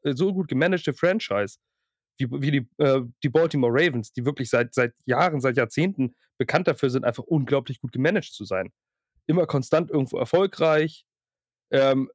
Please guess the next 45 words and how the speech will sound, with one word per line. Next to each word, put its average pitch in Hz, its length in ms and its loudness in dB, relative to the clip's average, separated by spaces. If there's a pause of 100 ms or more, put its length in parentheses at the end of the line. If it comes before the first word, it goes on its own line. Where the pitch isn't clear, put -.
(100)
seinerzeit 147 460 0
Ozzie 139 220 2
Newsome, 156 680 0
also 143 180 -2
es 135 120 -2
war 139 160 2
wirklich, 170 400 -4 (100)
es 139 140 -6
ist 131 160 -8
wirklich 160 220 -2
ein 143 100 2
sehr, 156 280 0
sehr 156 160 0
gut 143 180 -8
gemanagte 131 400 0
Franchise. 160 480 0
John 135 220 0
Harbaugh, 156 400 2 (600)
äh, 147 160 4
sie 139 160 0
haben 185 160 2
dort 165 160 2
einfach 156 280 0
Konstanz. 113 520 -2 (580)
Warum 143 640 2
sollten 156 360 2
die 135 80 0
an 135 340 0
Lamar 131 300 2
Jackson 131 320 -4
gehen 135 240 -2
lassen? - 280 -8
Ich - 140 -16
sehe 139 140 0
da 139 140 -2
einfach 120 320 -4
keine 110 260 -6
Variante. 98 400 -8 (920)
Selbst 170 240 2
wenn 143 120 4
er 127 40 0
keinen 120 220 2
Langzeitvertrag 131 640 0
bekommen 175 260 2
wird, 202 220 0